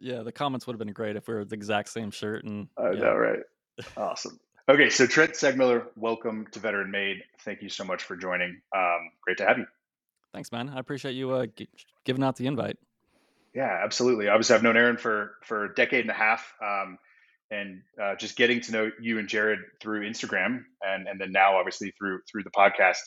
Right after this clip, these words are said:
Speaker 2: podcasting, which is, which is fun. So, um, yeah, we don't know each other super well. We're getting to know each other, so I think that'll actually make for a, a great episode, which I'm excited to, to, to dive in with you. Um,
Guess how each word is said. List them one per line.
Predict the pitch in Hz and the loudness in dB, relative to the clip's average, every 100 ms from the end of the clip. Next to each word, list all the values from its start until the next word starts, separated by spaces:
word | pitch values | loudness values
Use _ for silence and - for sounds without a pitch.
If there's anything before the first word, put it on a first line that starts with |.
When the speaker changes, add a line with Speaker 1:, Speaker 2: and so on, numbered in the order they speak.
| _ - - - - - - _ | _ -20 -20 -20 -20 -20 -20 _
Speaker 2:
podcasting, | 131 127 120 104 120 | 4 6 4 2 -2
which | 110 107 | -6 -6
is, | 110 98 - | -8 -8 -12
which | 120 - | -10 -10
is | 98 | -6
fun. | - 120 101 | 0 2 0
So, | 95 113 101 95 - | -2 0 0 -2 -2
um, | 113 101 95 95 92 _ - | 2 2 0 -6 -16 _ -2
yeah, | 143 110 | -2 0
we | |
don't | 131 123 | -2 0
know | 131 | -2
each | 127 | -2
other | 117 | -4
super | 113 113 117 | -4 -8 -4
well. | 107 131 | 0 0
We're | 110 | 0
getting | 117 110 | -4 -4
to | |
know | 110 | -6
each | 110 | -4
other, | 117 135 131 | -4 -4 -6
so | 113 | -6
I | 101 | -6
think | 113 | -4
that'll | 110 104 | -2 0
actually | 104 - 98 | 0 -4 -8
make | 104 - | -8 -6
for | 104 | -8
a, | 95 110 101 107 | -6 -8 -10 -12
a | |
great | 90 107 107 - 110 | -4 -2 -2 -2 -4
episode, | 104 - 104 | -4 -4 -6
which | 98 - | -6 -6
I'm | 98 | -6
excited | 90 98 95 87 | -2 0 0 -6
to, | 98 95 90 - | -6 -6 -6 -10
to, | 92 87 - | -16 -16 -12
to | 92 | 2
dive | 92 92 | 4 6
in | 120 | 6
with | 110 - | 4 0
you. | 92 107 - - - - | -4 -4 -10 -20 -2 6
Um, | 101 92 90 87 | 8 8 4 -8